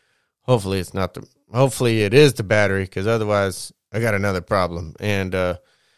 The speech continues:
I don't wanna do all that shit. So with that being said, hopefully it's just the battery. It is a three-year-old battery, uh, two-year warranty. So it's on the brink. It could be either or.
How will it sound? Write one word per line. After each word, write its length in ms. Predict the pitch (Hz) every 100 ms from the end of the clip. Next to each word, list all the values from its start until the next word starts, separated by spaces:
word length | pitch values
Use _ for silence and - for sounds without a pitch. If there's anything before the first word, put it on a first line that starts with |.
| _ -
I 160 | 127
don't 100 | 117
wanna 180 | 104 92
do 220 | 87 98
all 160 | 92 90
that 180 | 107 92
shit. 320 | - 85 -
So 320 | - 127 113
with 180 | 127 131
that 180 | 131 110
being 140 | 113
said, 380 | 107 160 147 139 - _ _ -
hopefully 320 | 131 110 107
it's 80 | -
just 180 | -
the 80 | -
battery. 560 | 98 117 113 113 113 104 -
It 160 | 110
is 140 | 120 101
a 40 |
three-year-old 560 | - 120 113 107 104 98
battery, 640 | 113 110 107 107 107 101 - _
uh, 280 | - 101 101 -
two-year 380 | - 113 107 101
warranty. 720 | 104 120 117 110 120 110 107
So 460 | - 110 104 95 _ _ _ _ -
it's 220 | 135 131
on 180 | 120 107
the 80 |
brink. 340 | 95 110 82 -
It 140 | 95
could 160 | - 98
be 280 | 101 92 101
either 180 | 92
or. 400 | - 90 90 80